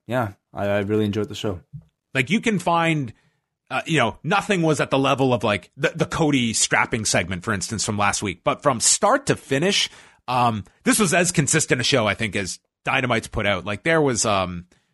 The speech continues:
Speaker 2: ah, I, I just thought everything moved on this show. And, um, yeah, I, I really, really liked, uh, this week's episode. So
Speaker 1: I mean, I thi-, I think, I mean,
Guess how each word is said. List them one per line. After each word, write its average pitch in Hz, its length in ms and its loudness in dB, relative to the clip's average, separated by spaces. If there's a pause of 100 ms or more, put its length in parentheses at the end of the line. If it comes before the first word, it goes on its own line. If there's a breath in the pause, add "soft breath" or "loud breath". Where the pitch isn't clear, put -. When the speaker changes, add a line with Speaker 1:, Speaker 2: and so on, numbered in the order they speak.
(260)
Speaker 2:
ah, 131 260 0
I, 127 260 2
I - 20 2
just 139 180 0
thought 123 220 0
everything 165 400 0
moved 131 280 2
on 123 140 2
this 110 140 -2
show. 104 380 2 (220 loud breath)
And, 98 540 -4 (100)
um, 90 480 -4 (520)
yeah, 101 240 0 (240)
I, 110 140 0
I 98 120 -2
really, 104 460 0
really 90 220 -2
liked, - 460 -6 (100)
uh, 82 160 -4
this 87 200 -4
week's 90 200 -2
episode. 73 480 -4
So 85 280 0 (200 loud breath)
Speaker 1:
I 107 80 -2
mean, 123 300 2 (100)
I 135 120 2
thi-, 190 140 -2
I 151 140 2
think, 190 340 -2
I 120 80 0
mean, 120 420 -2